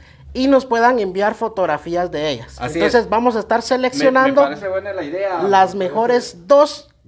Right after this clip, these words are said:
Speaker 1: personas que vayan a trabajar estas empanadas. Así que,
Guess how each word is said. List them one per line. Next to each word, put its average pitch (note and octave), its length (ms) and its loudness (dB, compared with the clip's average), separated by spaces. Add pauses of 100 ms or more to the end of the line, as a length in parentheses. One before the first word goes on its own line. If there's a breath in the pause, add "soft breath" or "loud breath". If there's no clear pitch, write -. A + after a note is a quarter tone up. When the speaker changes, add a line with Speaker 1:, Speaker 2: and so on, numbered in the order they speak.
(400)
Speaker 1:
personas C4+ 640 2
que F#3+ 160 -4
vayan A#3 460 2 (320 loud breath)
a F#3 180 -2
trabajar F3+ 400 0
estas G#3+ 260 -4
empanadas. F3 460 0
Así D3+ 200 -6
que, C4 400 0